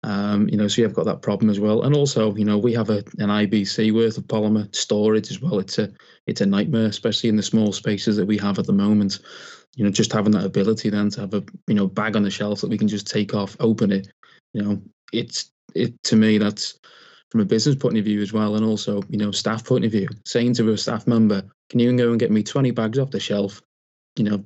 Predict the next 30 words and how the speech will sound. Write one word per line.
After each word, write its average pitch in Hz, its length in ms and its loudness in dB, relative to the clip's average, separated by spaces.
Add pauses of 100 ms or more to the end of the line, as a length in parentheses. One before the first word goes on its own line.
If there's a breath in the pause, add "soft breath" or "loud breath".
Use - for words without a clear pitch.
(120)
twenty 120 260 0
buckets 104 360 -2
of 101 60 2
water, 104 520 0
some 120 240 -2
fibers, 101 480 -2
pigment," 104 480 -2 (260 soft breath)
rather 107 300 0
than, 104 220 0
"Right, 104 200 0
here's 120 220 0
a 117 60 2
list 113 320 0
of 98 120 -2 (360)
fifteen 110 540 -2
different 98 280 -4
ingredients. 101 680 -2 (260 loud breath)
Don't 123 180 4
make 120 180 2
any 123 180 2
mistake, 107 400 0
'cause 98 120 -4
you'll 104 120 -2
mess 104 180 -2
the - 160 -4
entire 101 340 0
mix 110 300 0
up. 95 180 -2 (400 soft breath)
Good 110 120 0
luck." 104 320 0